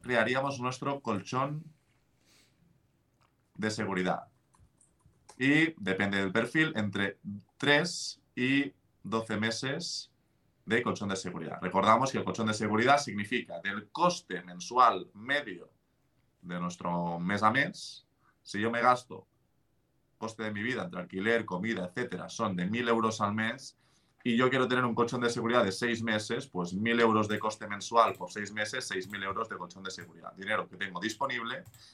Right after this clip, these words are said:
para utilizarlo en cualquier momento que me quedo sin trabajo o las acciones bajan, necesito liquidez para comprarme un coche o hacer un gasto excepcional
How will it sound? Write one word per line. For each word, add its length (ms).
para 220
utilizarlo 720
en 120
cualquier 340
momento 640
que 80
me 80
quedo 160
sin 160
trabajo 720
o 360
las 160
acciones 400
bajan, 360
necesito 720
liquidez 640
para 240
comprarme 280
un 120
coche 500
o 140
hacer 180
un 100
gasto 360
excepcional 640